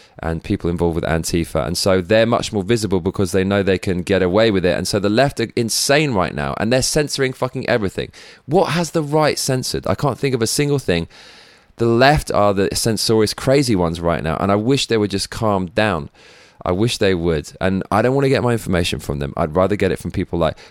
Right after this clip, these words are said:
Doctor Malone. So should we have a little read about Doctor Malone and see what he's all about? Um,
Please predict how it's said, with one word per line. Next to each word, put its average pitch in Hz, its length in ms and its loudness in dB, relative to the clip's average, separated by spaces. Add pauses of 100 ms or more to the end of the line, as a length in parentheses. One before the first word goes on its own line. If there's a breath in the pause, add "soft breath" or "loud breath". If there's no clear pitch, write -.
Doctor - 300 0
Malone. 82 340 2
So 110 240 2 (260 loud breath)
should - 180 0
we 170 160 6
have 160 180 4
a 160 40 4
little 139 200 2
read 135 280 4
about 123 220 4
Doctor - 260 -2
Malone 113 460 4
and 107 100 0
see 117 140 0
what 110 160 2
he's 107 140 -2
all 104 160 0
about? 92 680 2 (680 loud breath)
Um, 90 600 0